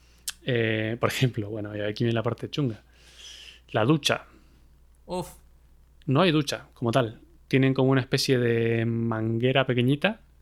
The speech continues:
Speaker 1: que tiene un chorro de agua muy poquito porque ahí el agua es lo más valioso que hay, literalmente. Y tienen unas toallitas húmedas que, o sea, no es que te,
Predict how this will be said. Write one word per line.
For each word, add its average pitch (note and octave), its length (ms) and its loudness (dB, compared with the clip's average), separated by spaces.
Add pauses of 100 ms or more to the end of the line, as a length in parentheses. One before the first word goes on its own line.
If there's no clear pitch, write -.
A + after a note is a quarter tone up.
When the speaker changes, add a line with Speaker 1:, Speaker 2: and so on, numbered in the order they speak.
(240)
Speaker 1:
que B2 120 -2
tiene A#2 200 -4
un A2+ 200 -4
chorro A#2 300 -2
de A2+ 60 -2
agua A#2 320 0
muy B2 220 4
poquito C3 340 -2
porque A#2 240 -2
ahí G#2+ 140 0
el A2 80 -2
agua A2 300 0
es - 240 -8 (560)
lo B2 120 2
más A#2 160 2
valioso A2+ 360 0
que A#2 80 4
hay, D3 180 0 (960)
literalmente. A#2 720 -4 (1040)
Y C3 440 2
tienen D3 280 2
unas C#3+ 220 2 (420)
toallitas C3+ 480 2
húmedas D3+ 500 2 (680)
que, B2+ 340 4
o C#3 40 2
sea, B2+ 160 2
no B2 100 4
es C3+ 80 0
que C3+ 100 4
te, A2+ 280 0